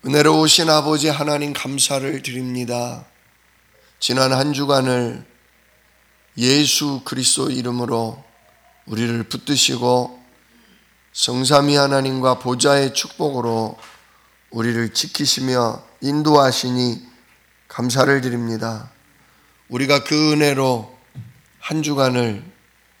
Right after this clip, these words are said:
버티기도 하고 이기기도 하고, 그래서 이 시간 주 앞에 나왔습니다. 하나님, 오늘도 새 힘을 더하여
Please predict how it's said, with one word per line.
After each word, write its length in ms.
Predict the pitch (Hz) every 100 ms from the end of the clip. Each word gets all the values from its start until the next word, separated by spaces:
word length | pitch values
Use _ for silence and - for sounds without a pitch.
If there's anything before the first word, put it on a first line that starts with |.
| - _ _ _
버티기도 600 | - 123 123 151 131 131
하고 480 | 127 120 127 120 110 - _ _ _ _ _ _
이기기도 600 | 139 143 147 139 139 131
하고, 480 | 131 123 123 - 120 _ _ _ _ _ _ _
그래서 380 | 127 135 123
이 120 | 127 127
시간 380 | - 127 123
주 180 | 120 120
앞에 260 | 117 - 123
나왔습니다. 1000 | - 110 113 - - 113 107 - 147 147 _ _ _ _ _ _ _ -
하나님, 300 | 131 147 147
오늘도 520 | 147 151 143 147 135 - -
새 400 | - - 180 180
힘을 320 | 175 170 160
더하여 600 | 151 143 135 143 170 202